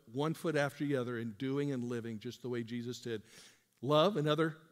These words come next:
uh, Gospel of John thirteen thirty-five, "By this everyone will know you are my disciples if you love one another." More than what you say, more than what you s-,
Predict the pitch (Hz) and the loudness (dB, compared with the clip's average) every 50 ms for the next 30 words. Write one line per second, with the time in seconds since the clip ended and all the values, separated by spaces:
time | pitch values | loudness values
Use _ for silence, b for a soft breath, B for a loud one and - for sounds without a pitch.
0 | _ _ 123 123 120 120 120 120 147 139 147 143 - - 143 135 123 117 135 139 | _ _ -6 -6 -6 -6 -4 -2 0 0 0 -2 -2 -2 -2 -2 0 0 -2 0
1 | 139 147 165 185 190 - - 151 139 147 - - - 156 147 151 131 - 156 139 | 0 0 0 -2 -4 -2 -2 -2 -2 -2 -4 -4 -2 0 0 0 0 -2 -2 -2
2 | 131 131 123 - 156 135 131 135 151 160 147 131 123 120 143 131 - 156 139 131 | -2 -2 -2 0 2 2 4 2 2 0 0 -2 -2 -2 -2 -2 0 -2 0 0
3 | 143 135 139 135 131 131 127 127 123 131 135 131 139 131 131 127 123 117 113 - | -2 -2 -2 -2 -2 -4 -4 -4 -4 -2 -2 -2 -2 -2 -2 -4 -4 -6 -6 -4
4 | - 143 127 127 123 143 123 123 127 - - 139 127 123 120 123 123 135 139 139 | -2 -2 -2 -2 -4 -6 -10 -12 -14 -12 -8 -8 -6 -6 -6 -4 -4 -2 0 0
5 | 135 127 113 101 98 110 - b b b b b b - 127 131 120 120 117 113 | 0 0 -2 -4 -8 -14 -20 b b b b b b -8 -6 -4 -4 -2 -2 -4
6 | 113 120 104 107 107 - _ _ _ _ _ b b b b b b b - 131 | -4 -6 -6 -8 -10 -14 _ _ _ _ _ b b b b b b b -2 2
7 | 147 156 160 175 170 160 170 180 180 170 175 165 - - 165 151 147 151 160 143 | 2 4 4 4 2 2 2 0 0 -2 -2 0 2 4 6 6 6 6 4 2
8 | 127 135 135 135 151 151 143 147 156 147 147 160 156 156 151 151 151 151 151 151 | 0 0 0 0 0 0 0 0 -2 -2 -4 -2 0 2 2 2 2 0 0 -2
9 | 147 143 131 127 - - - - - - | -2 -4 -6 -8 -12 -12 -12 -14 -16 -16